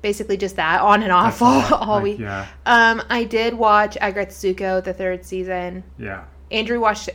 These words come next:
Speaker 1: a little bit of it. He hasn't, like, really watched it yet. And then last night, we visited Andrew's mom,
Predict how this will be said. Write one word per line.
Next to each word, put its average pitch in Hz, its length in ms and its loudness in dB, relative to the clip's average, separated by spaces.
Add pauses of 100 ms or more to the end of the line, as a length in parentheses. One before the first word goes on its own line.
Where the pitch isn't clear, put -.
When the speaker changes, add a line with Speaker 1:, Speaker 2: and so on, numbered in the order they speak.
(100)
Speaker 1:
a 196 80 -4
little 175 240 -6
bit 175 160 -4
of 170 120 -4
it. 175 100 -6
He 190 80 -4
hasn't, 185 280 -8 (280)
like, 180 200 -6
really 160 280 -8
watched 165 360 -8
it 170 60 -8
yet. 165 320 -4 (580)
And 214 240 -2
then 202 480 0
last 208 360 0
night, 190 420 -4 (220)
we 202 260 -6
visited 185 380 -6
Andrew's 180 340 -4
mom, 180 420 -2